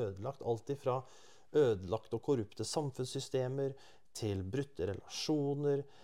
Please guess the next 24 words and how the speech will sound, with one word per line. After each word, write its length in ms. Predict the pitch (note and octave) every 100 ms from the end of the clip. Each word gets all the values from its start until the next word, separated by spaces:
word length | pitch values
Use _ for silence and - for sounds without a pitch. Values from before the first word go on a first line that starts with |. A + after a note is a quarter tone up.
| - -
til 180 | D#3+ F#3
å 60 | G#3+
fikse 540 | - F#3+ - - C#3+ D#3
råtten 380 | D#3 - - B2
kledning 380 | C3 F#2+ E2+ F2
på 100 | G2+
huset. 320 | E2+ - E2+ - - - - - - - - - - - - - - -
Jeg 160 | A2+
tror 240 | - D3 E3
ikke 160 | C3+
det 80 | A#2+
er 100 | A2+
tilfeldig 420 | B2+ A2+ F2+ A2 A2
at 160 | A#2
Jesus 320 | F#2 F2+ A2
jobbet 280 | - F#2+ F2+
som 100 | A2
snekker, 300 | - F#2 B2+ - - - - - - - - - - - - -
og 60 |
fiksa 480 | - C3 - - A#2+ - -
og 140 | - G#2
bygde 340 | A2+ F#2+ D#2 A2 - - - - - - -
og 80 |
skapte. 480 | - A#2 - - -